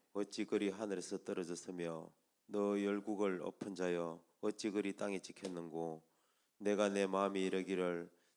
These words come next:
내가 하늘에 올라 하나님의 무별 위에 나의 보좌를 높이리라. 내가 북극 지폐와 산 위에 좌정하리라. 가장 높은 구름에 올라 지극히 높은 자와 비기리라 하도다. 그러나 이제 내가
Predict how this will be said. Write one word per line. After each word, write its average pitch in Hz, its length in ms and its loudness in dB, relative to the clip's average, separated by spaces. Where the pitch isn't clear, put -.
내가 104 300 2
하늘에 101 340 0
올라 95 380 2
하나님의 95 580 -2
무별 95 400 -2
위에 87 320 0
나의 92 340 0
보좌를 92 480 2
높이리라. 85 720 -2
내가 104 360 2
북극 - 380 -6
지폐와 95 760 0
산 101 260 -2
위에 98 240 2
좌정하리라. 87 880 -2
가장 104 360 0
높은 101 300 -4
구름에 101 340 2
올라 92 580 0
지극히 95 420 -4
높은 95 380 -4
자와 87 520 -2
비기리라 92 880 0
하도다. 85 580 0
그러나 104 420 2
이제 95 540 2
내가 98 360 2